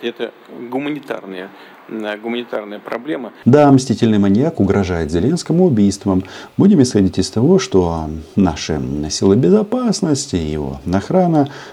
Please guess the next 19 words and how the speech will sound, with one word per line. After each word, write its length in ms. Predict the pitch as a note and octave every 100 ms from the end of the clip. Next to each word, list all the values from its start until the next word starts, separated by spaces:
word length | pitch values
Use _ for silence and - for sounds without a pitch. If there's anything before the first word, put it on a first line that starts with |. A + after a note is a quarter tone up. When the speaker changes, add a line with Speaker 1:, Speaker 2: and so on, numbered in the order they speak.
| -
Speaker 2:
э, 100 | G2+ -
из 200 | G2+ F#2
этого 580 | - C3+ C#3 C3 A#2 A2 -
выводы 540 | F2+ F2 E2+ F2 F2+ F2+ - -
сделают. 600 | F#2 E2+ D#2+ C#2+ C2 - - _ _
Ну 60 | -
что 160 | -
он 60 | F3+
говорит 260 | E3+ C3 -
там? 220 | D#2+ C#2+ - _ - - _
Удары 420 | F#2+ F2+ B2+ C3+
по 400 | B2+ B2+ B2 A#2+ G#2
жилым 520 | G#2+ A#2+ B2+ A#2+ G2+ -
строениям, 840 | - - G#2+ A2+ C#3 B2+ F2 D#2 D#2 -
жилым 380 | F#2+ G2+ A#2 A2
постройкам, 840 | A#2+ A#2+ - C3 C3+ B2 - - - - - -
о 120 | F2
гражданской 640 | F#2 G#2+ G#2+ B2 A#2+ A2+
инфраструктуре. 1000 | A2 - A2 - B2 - C#3 C3+ F2+ E2